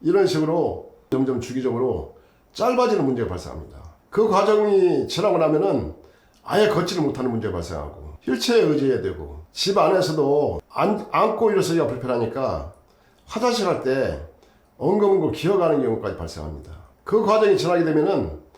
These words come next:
아예 거동을 못하고 누워서 지내는 문제가 발생하고 그 정도까지 심각한 상황이 되면은 본인의 고통은 물론이고 집안 식구들까지 고통이 상당히 심해지는 그런 문제가 있어요.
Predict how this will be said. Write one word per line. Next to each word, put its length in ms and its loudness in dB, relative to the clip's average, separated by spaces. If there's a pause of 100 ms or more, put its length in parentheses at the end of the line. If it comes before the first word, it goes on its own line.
(340)
아예 380 4
거동을 360 2
못하고 800 -2
누워서 400 4
지내는 480 2
문제가 240 -2
발생하고 720 -6 (120)
그 100 -6
정도까지 1000 4
심각한 800 2
상황이 340 2
되면은 540 0
본인의 480 4
고통은 460 2
물론이고 840 0
집안 380 2
식구들까지 920 0 (260)
고통이 420 0
상당히 320 -2
심해지는 520 0
그런 160 -6
문제가 240 -8
있어요. 300 -14